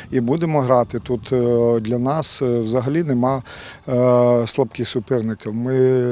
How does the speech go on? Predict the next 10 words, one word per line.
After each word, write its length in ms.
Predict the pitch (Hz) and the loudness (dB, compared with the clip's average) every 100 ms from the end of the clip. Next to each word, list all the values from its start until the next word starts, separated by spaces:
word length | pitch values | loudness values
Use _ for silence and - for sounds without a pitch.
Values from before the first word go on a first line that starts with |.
| 120 113 | -2 -4
дебютанти 640 | 117 120 110 139 123 120 | -4 -4 0 0 0 -4
в 20 | |
цій 220 | - 123 | -4 -2
лігі, 520 | 117 143 135 127 117 117 | 0 -2 -2 -2 -2 -2
і 420 | 117 117 120 113 | 0 0 0 -4
ми 160 | 120 123 | -4 -4
до 120 | 120 | -4
цього 300 | 117 127 123 | -4 -4 -4
відносимось 600 | 117 110 131 - 127 107 | -4 -4 -4 -4 -4 -4
дуже, 300 | 104 123 113 | -4 -4 -4